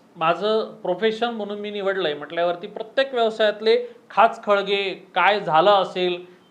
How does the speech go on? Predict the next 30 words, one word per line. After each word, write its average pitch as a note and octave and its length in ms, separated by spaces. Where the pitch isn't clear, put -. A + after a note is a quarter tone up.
तेरा A3+ 240
वर्षापूर्वी A#3 480
काय G#3 200
झालं F3 240
असेल, E3 280
आज F3 440
काय A#3+ 180
होऊ F#3+ 200
शकतं, E3+ 560
आज E3+ 240
काय G3 180
व्हायला F3 320
पाहिजे, C#3+ 480
याचा F#3+ 260
बऱ्यापैकी G#3 420
अंदाज F3+ 320
तर F3+ 100
आलेला D#3 240
असतो, D3+ 180
हे D3 60
तुम्हालाही E3 380
कळत C#3 200
असेल. - 280
राईट? D#3+ 220
बरं, G#3+ 240
अ, D#3 500
हजारो A#3 400
लोकांना A3+ 360
गाईड F#3+ 380
केलंय. G3 260